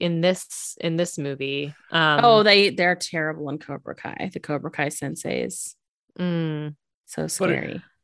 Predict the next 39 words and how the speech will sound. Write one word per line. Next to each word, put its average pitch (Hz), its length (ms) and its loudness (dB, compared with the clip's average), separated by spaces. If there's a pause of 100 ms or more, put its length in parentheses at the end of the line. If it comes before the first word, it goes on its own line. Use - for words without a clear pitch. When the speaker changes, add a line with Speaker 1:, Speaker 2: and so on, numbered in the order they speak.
(240)
Speaker 3:
I 151 60 2
mean, 156 340 4 (160)
and 151 320 0
also 165 300 2
I 160 40 4
was 131 180 2
going 120 280 2
off 113 260 0
of 95 440 -2
sort - 500 -8
of 85 200 -8
the 87 580 -2
How 104 240 -2
I 104 60 2
Met 104 180 -2
Your 98 80 -6
Mother 92 720 0 (360)
revision 95 680 -4
where, 90 220 -4
like, 90 180 -10
Barney 92 300 0
is 87 160 -2
always 87 320 -2
like, 85 240 -2
"No, 95 280 0
the 87 120 -4
movie's 90 400 -4
just 92 320 -4
about, 87 500 0 (140)
um, 80 560 -6 (580)
Johnny." 90 720 0 (380)
And 87 720 0
I, 98 260 -6
I 117 80 -2
couldn't 135 260 4
remember. 120 100 0
It - 20 -2
was 113 140 -4
like, 107 160 0